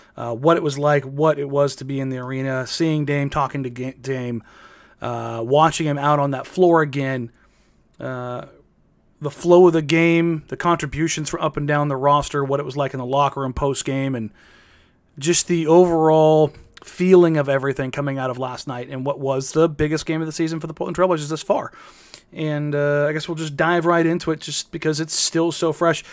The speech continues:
Uh, first of all, real quick, shout out to everyone who, uh, I ran into last night, had some story or, or anecdote to share at the arena. Thank you for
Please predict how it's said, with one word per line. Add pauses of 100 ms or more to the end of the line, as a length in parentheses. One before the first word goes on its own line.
(220)
Uh,
first
of
all,
real
quick,
shout
out
to
everyone
who, (320)
uh,
I
ran
into
last
night,
had
some
story
or,
or
anecdote
to
share
at
the
arena.
Thank
you
for